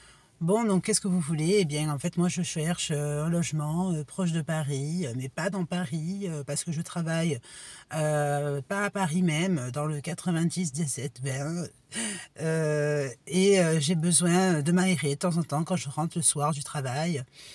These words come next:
à dix-neuf heures. Euh, j'ai besoin de voir les lumières, euh, qui existent, euh, mais aussi, comme j'aimais la nature, il me faut des arbres autour. Euh, attends,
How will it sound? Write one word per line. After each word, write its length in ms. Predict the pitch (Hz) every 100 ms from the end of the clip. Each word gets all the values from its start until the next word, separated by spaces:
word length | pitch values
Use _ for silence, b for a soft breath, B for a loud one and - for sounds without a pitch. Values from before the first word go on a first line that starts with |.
| B B B
à 160 | 156 165
dix-neuf 340 | 170 170 139
heures. 380 | 127 139 185 165
Euh, 160 | 117 117
j'ai 120 | 147
besoin 280 | 170 151 175
de 80 |
voir 240 | 170 175 170
les 100 | 160
lumières, 520 | 160 156 139 156 175
euh, 200 | 135 143
qui 160 | 139 -
existent, 580 | 139 135 117 123 - 131
euh, 140 | 110 104 B B -
mais 80 | 165
aussi, 240 | 160 -
comme 160 | 185 170
j'aimais 240 | 165 160
la 100 | 156
nature, 360 | 151 135 - 175
il 60 |
me 40 | 175
faut 120 | 165
des 180 | 151 147
arbres 180 | 160
autour. 640 | 165 - - 143 180 202 123 120 B B B B -
Euh, 420 | 156 160 151 143 139 - _ _ _ _ _ _ _ _ _ _ _ _ _ _ _ _ _ _ _ -
attends, 240 | 170 165